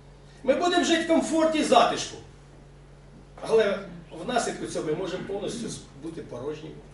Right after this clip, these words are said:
спустошені. Якщо ми гонимося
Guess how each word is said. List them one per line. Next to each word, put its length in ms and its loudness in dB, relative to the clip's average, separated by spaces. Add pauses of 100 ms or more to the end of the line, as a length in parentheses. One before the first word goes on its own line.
(200)
спустошені. 640 -14 (3250)
Якщо 300 2
ми 80 8
гонимося 720 4